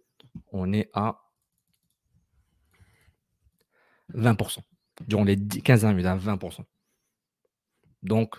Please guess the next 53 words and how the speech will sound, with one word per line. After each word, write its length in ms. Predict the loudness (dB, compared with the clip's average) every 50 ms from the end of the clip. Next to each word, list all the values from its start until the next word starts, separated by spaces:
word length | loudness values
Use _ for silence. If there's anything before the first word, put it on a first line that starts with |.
| _ _ _
c'est 160 | -10 -2 0 2
la 120 | 2 2
tendance 300 | 2 0 0 0 -2 0
se 80 | 0 2
maintient. 420 | 2 2 2 2 0 -2 -2 -4 -8 _ _ _ -20 -20 -20 _ _
Montréal 300 | -4 -4 -2 -2 -2 -4
n'est 100 | -6 -6
pas 140 | -4 -4 -2
une 80 | -2 -2
exception. 520 | -4 -4 -6 -8 -6 -6 -6 -6 -6 -8 _ _ _ _ _ -14
Il 80 | -12
n'y 60 | -10
a 80 | -8 -2
pas 140 | 0 0 0
de 60 | 2
complot. 520 | 2 2 2 4 4 2 2 2 0 -2 -8 _ _ _ _ _ _ _ _ _ _ _ _ _ _ _
Si 280 | -8 -6 -4 0 0 0
je 80 | -2
peux 100 | -2 -4
trouver 220 | -2 0 2 2 2
des 120 | 2 0
stats 260 | -2 0 2 2 2 2
où 100 | -2 -4
ça 220 | -2 0 0 0 2
me 100 | 2 2
donne 200 | 2 2 2 2
les 100 | 0 -4
cinq 220 | -2 0 2 4
dernières 200 | 4 6 4 4
minutes, 180 | 4 4 2 2
je 100 | 4 4
le 60 | 4
prendrai. 480 | 4 4 2 4 4 4 4 2 0 -4 _ -20 -20 -20 -20 -10 -4
Mais 280 | 0 0 2 2 0 -2
comme 200 | -2 0 0 0
je 60 | 2
vous 60 | 0 0
le 60 | 0
dis, 200 | 0 0 -2 -4 _ _ _ _ _ _ _ _ _ _ _ _ _
c'est 140 | -12 -6 -2
un 120 | 0 2 2
mythe 400 | 4 2 2 2 -2 -8 -18 _ -6
de 60 | -4
dire 200 | -2 -2 -2 -2
que 80 | -2 -2
Montréal 480 | -2 0 0 0 0 0 -2 -2 -6 -10 _ _ _ _
perd 160 | -4 -4 -2 -2
ton 120 | -2 -4
temps 120 | -4 -4
comme 160 | -4 -4 -4 -2
ça. 240 | -4 -4 -6 -6 _ _ _ _ _ _ _ _ -20 -20 _ _ _ _ -10
Parce 140 | -8 -8 -6
que 240 | -4 -2 -2 -2